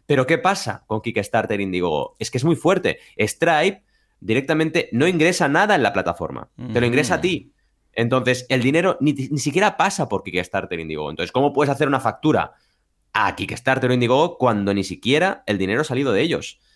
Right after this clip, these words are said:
Speaker 1: Aquí es que es un error flagrante ya, es que
Speaker 2: Claro.
Speaker 1: ya ni por una cosa se pilla. Y es una complejidad grande, que yo creo que además lo tendría muy fácil para desarrollar la parte de facturación.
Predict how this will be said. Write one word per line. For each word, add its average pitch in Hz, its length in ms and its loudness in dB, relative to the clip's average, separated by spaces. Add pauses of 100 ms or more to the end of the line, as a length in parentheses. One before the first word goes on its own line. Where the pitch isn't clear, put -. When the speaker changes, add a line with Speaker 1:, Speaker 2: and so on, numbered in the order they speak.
(220)
Speaker 1:
Aquí - 320 -4
es 107 140 -2
que 131 220 2
es 120 160 -4
un 120 100 2
error 120 440 2
flagrante 87 580 0
ya, 64 180 -8
es - 100 -14
que 85 100 -6
Speaker 2:
Claro. 80 120 2
Speaker 1:
ya 101 100 4
ni 139 120 4
por 113 160 0
una 139 180 0
cosa 139 180 -2
se 120 120 -4
pilla. 90 360 -2 (380)
Y 113 160 4
es 127 140 2
una 147 480 2
complejidad 92 760 0
grande, 82 580 -2
que 98 120 -2
yo 98 120 0
creo 104 140 -2
que 120 60 -4
además 107 280 0
lo 104 80 -2
tendría 90 280 0
muy 113 220 0
fácil 120 300 -4
para 80 180 0
desarrollar 82 440 -2
la 101 100 0
parte 92 220 -4
de 80 60 -2
facturación. 110 640 -2